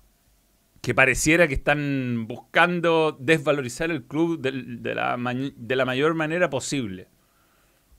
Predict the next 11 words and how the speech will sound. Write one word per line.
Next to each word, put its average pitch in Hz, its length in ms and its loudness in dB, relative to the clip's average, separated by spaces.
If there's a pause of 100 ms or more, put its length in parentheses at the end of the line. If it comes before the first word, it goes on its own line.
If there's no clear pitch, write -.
¿Cuál 180 200 6
es 196 80 8
el 190 80 6
objetivo 185 760 0
detrás 160 400 0 (120)
de 170 380 -2
esa 160 200 -2
desvalorización? 151 840 -2
Cuesta 156 240 -6
entenderlo, 117 560 -6
¿no? 113 160 -14